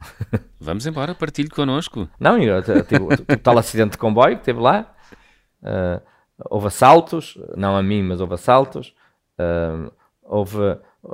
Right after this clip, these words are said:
Speaker 1: no Sudão, eh, não nos queriam deixar sair o avião, queriam dinheiro, e portanto houve, houve de tudo.
Speaker 2: Uhum. A refeição, eh,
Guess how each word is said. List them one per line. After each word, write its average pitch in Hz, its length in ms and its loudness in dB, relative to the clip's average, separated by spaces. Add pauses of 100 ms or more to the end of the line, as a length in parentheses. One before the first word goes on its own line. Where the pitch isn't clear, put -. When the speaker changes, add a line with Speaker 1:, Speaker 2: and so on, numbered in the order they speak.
(220)
Speaker 1:
no 110 180 -2
Sudão, 101 520 -2 (260)
eh, 92 480 -4
não 120 120 0
nos 107 120 -4
queriam 113 160 0
deixar 98 260 -2
sair 98 160 -4
o 92 80 -2
avião, 110 400 -2 (640)
queriam 90 240 -4
dinheiro, 107 440 0 (380)
e 101 120 -8
portanto 98 380 -8
houve, 107 260 -6
houve 139 140 -6
de - 60 -20
tudo. - 200 -20 (500)
Speaker 2:
Uhum. 87 360 -4 (440)
A 107 60 -2
refeição, 117 720 0
eh, 95 280 2